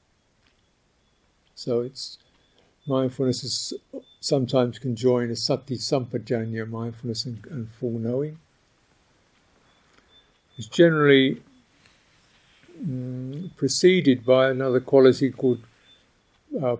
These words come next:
appropriate attention, which means that, uh, we, mindfulness is established around something that's worthwhile.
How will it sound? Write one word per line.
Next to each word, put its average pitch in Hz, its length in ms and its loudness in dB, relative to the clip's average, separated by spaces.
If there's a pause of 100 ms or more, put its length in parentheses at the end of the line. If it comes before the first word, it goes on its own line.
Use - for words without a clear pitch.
appropriate 151 680 4
attention, 139 680 -4 (1400)
which 131 260 -4
means 127 460 0
that, 120 380 0
uh, 117 360 -2 (260)
we, 131 340 -6 (380)
mindfulness 131 760 -4 (520)
is - 140 -14
established 143 720 0
around 127 300 -2
something 127 540 -2
that's 131 340 -8 (640)
worthwhile. 120 800 2